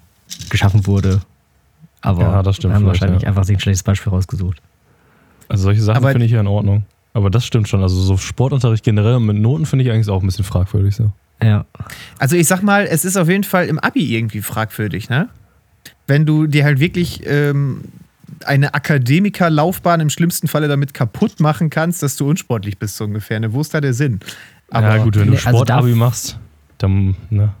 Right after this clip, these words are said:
Speaker 2: selbst schuld, wenn du unsportlich
Speaker 3: Nein,
Speaker 2: bist.
Speaker 3: auch, auch als no-, als, im Anführungszeichen, normales Abi musst du ja irgendwie ein oder zwei Kurse Sport mit einbringen. Okay, im Normalfall machen die deinen Schnitt jetzt nicht kaputt, ne? Aber,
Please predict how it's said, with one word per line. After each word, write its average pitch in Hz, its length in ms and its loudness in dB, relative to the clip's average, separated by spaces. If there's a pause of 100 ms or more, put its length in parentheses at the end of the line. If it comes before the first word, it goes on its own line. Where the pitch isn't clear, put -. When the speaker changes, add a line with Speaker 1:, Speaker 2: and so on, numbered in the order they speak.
(140)
Speaker 2:
selbst 98 220 -2
schuld, 104 180 0
wenn 98 80 2
du 90 80 2
unsportlich 95 380 0
Speaker 3:
Nein, 233 120 0
Speaker 2:
bist. 190 100 0
Speaker 3:
auch, - 240 -2
auch 185 240 0
als 190 440 -2
no-, 165 220 2
als, 131 380 0
im 135 140 0
Anführungszeichen, 143 520 0
normales 151 400 0
Abi 135 220 0
musst 139 240 -2
du 147 60 -4
ja 135 160 0
irgendwie 135 380 -2
ein 131 140 0
oder 143 120 -4
zwei 143 200 -4
Kurse 139 280 -4
Sport 139 240 -2
mit 127 100 -2
einbringen. 120 480 -2
Okay, - 180 -12
im - 140 -8
Normalfall 120 360 0
machen 110 220 -4
die 110 80 -4
deinen 101 160 -4
Schnitt 131 320 -2
jetzt 110 180 -6
nicht - 140 -8
kaputt, 87 340 -10
ne? 117 200 -4
Aber, 104 300 -6